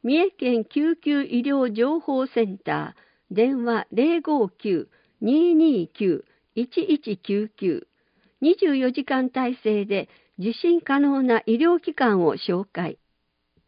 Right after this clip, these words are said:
三重子ども医療ダイヤル、電話シャープ八零零零。子どもの急病や怪我の無料相談。毎日午後七時三十分から翌日午前八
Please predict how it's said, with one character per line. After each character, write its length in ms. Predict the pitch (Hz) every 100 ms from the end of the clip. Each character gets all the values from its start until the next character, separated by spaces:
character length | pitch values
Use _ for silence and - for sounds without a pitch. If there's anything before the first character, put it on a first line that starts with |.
| -
三 160 | 285 349
重 100 | 262
子 160 | 247
ど 140 | 240 247
も 180 | 226
医 120 | - 220
療 300 | 294 294 240
ダ 140 | 247
イ 140 | 208
ヤ 120 | 170 190
ル、 220 | - - _ _ _ _ _ _
電 320 | 180 233 262 240
話 220 | 208 - -
シ 160 | -
ャ 120 | 349
ー 20 | 339
プ 260 | - 175 - -
八 360 | 220 - 302
零 320 | 285 294 233 -
零 320 | 175 208 -
零。 320 | 180 196 - - _ _ _
子 140 | - 262
ど 120 | 339
も 140 | 349
の 120 | 320 311
急 300 | - 262 262
病 240 | 254 233
や 180 | 220 185 -
怪 120 | 233
我 140 | 311
の 120 | 277
無 160 | 170 190
料 220 | 262 262
相 280 | 262 220 180
談。 280 | 156 139 - _ _ _ _
毎 280 | 277 339 359
日 280 | 277 254 226
午 180 | 269 277
後 120 | 233
七 240 | - 320
時 140 | 311 233
三 240 | 254 269
十 160 | 254 269
分 340 | - 190 160
か 160 | - 185
ら 160 | 139 -
翌 260 | 220 339
日 360 | 320 294 - 240
午 140 | 285 320
前 180 | 269 170
八 180 | 165